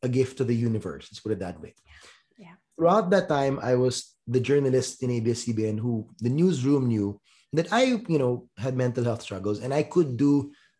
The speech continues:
Speaker 1: stories about mental health, uh, compassionately. But unfortunately, ninety plus percent of these stories were about suicide.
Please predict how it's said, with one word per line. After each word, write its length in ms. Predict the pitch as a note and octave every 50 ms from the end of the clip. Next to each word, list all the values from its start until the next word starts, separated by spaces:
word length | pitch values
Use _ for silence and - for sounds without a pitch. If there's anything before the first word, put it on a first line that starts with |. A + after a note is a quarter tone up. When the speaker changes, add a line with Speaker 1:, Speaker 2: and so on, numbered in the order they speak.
| _ _ _ _
Speaker 1:
stories 440 | - - - C#3+ C#3 C#3 C#3 B2+ C#3
about 220 | C3 B2+ B2 B2
mental 280 | B2 A2+ G#2+ - A2+ G#2+
health, 400 | G#2 G2+ F#2+ G2 F#2+ - - - _ _ _ -
uh, 200 | A2 G#2+ G2+ F2+
compassionately. 800 | - - C#3 A#2+ B2+ A#2+ A2+ A2 - A2+ G#2 - F2+ D#2 - _ _ _ _ _ _ - _ _ _ _ _ _ -
But 420 | B2 C#3+ D#3 D3 C#3+ - - - _ _ _ _ _ _ _ - C3+
unfortunately, 720 | C#3 C3 - E3+ F3 E3+ E3+ F3+ D#3+ C#3+ C#3 C3+ B2+ B2
ninety 600 | A#2+ B2 C3 C3+ D3 D3+ D3+ D3 C3+ B2+ D3+ D3
plus 320 | - - - C3 A#2+ - -
percent 340 | - - B2 - C#3 C3 B2+
of 80 | A#2+
these 160 | B2 B2+ A#2+
stories 640 | - - C3+ B2+ A#2+ G#2+ G2 G2 G2+ G2+ - - _ _ _ _ _ -
were 120 | D3 D3+
about 240 | C#3+ C3+ D3 D3+ -
suicide. 460 | - C4 F#3+ B2+ - - - - -